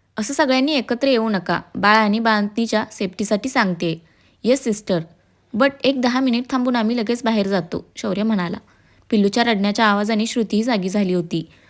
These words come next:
तिची नजर प्रसादकडे गेली आणि तिच्या चेहऱ्यावर हलकेच हसू आले. शौर्याने तिला आधार देत उठवून बसवले.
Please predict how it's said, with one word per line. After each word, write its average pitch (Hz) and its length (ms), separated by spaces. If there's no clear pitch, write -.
तिची 320 180
नजर 302 200
प्रसादकडे 247 560
गेली 220 320
आणि 208 220
तिच्या 240 220
चेहऱ्यावर 226 300
हलकेच 220 400
हसू 208 200
आले. 165 240
शौर्याने 254 440
तिला 269 140
आधार 233 340
देत 233 240
उठवून 208 340
बसवले. 180 420